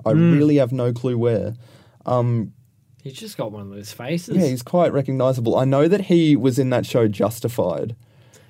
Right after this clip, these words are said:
Speaker 2: Oh, yeah.
Speaker 1: Um, which was an American production for, I think it was F X did that.
Speaker 2: Probably.
Speaker 1: And I know that Tarantino's a fan of that 'cause he, um,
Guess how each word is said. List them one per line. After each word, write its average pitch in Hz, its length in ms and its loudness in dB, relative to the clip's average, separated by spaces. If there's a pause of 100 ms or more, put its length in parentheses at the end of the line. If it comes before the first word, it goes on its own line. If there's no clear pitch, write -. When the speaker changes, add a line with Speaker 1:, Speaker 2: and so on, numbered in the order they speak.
(120)
Speaker 2:
Oh, 170 240 2
yeah. 135 200 0
Speaker 1:
Um, 110 440 0
which 117 160 -4
was 117 140 -2
an 117 60 0
American 113 520 2
production 104 460 -2
for, 98 240 -2
I 95 40 -4
think 127 160 -4
it 98 40 -6
was 90 160 -8
F 120 200 -4
X 135 300 -2
did 135 160 -2
that. 156 220 0 (140)
Speaker 2:
Probably. 113 440 -12
Speaker 1:
And 123 80 2
I 120 40 2
know 123 200 4
that 135 140 2
Tarantino's 117 640 0
a 110 40 2
fan 107 280 0
of 101 100 -4
that 98 220 0
'cause 110 160 -4
he, 101 320 0
um, 95 400 -4